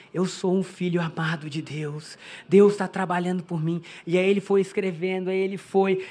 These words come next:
num dos motivos de gratidão, ele agradeceu a Rosa, que é a pessoa que ajuda lá em casa.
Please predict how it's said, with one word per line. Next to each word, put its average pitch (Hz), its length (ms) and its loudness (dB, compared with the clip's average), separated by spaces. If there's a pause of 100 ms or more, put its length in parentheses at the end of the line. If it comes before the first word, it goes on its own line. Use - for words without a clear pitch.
(120)
num 185 260 8
dos 170 140 0
motivos 190 320 2
de 202 60 2
gratidão, 196 720 2 (260)
ele 160 140 4
agradeceu 190 520 4
a 185 40 6
Rosa, 170 520 6
que - 80 -8
é 160 40 -6
a - 20 -6
pessoa 175 260 0
que 180 120 2
ajuda 170 260 2
lá 165 120 2
em 156 100 -2
casa. 175 340 -4